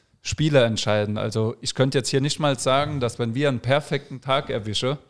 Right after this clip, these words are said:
und alles bei uns gelingt, dass wir das Spiel sicher gewinnen. Das ist, kann man nicht mal vorhersagen, weil ein Gegner halt einfach auch noch mitspielt und es entscheidet wirklich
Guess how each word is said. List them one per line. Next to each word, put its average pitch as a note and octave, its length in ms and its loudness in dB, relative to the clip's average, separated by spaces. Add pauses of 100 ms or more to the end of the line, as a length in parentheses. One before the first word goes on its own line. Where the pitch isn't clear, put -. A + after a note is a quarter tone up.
(480)
und A2+ 200 -4
alles C#3+ 240 4
bei C#3 120 4
uns C#3+ 260 0
gelingt, C3+ 480 0
dass C3 200 2
wir C3+ 100 4
das A#2+ 100 2
Spiel C3+ 240 0
sicher C3 280 0
gewinnen. A2+ 420 -4 (160)
Das A#2 180 -16
ist, - 320 -20 (520)
kann B2+ 140 2
man C#3 100 4
nicht - 120 -2
mal C3 120 2
vorhersagen, A#2+ 760 2
weil A2 340 2 (1000)
ein A#2+ 100 -6
Gegner C#3 300 2
halt B2+ 140 2
einfach C3+ 300 2
auch C#3 220 2
noch B2+ 140 -2
mitspielt A2 600 -6
und G#2+ 320 -8
es - 160 -20
entscheidet C3 480 0
wirklich D3 540 -4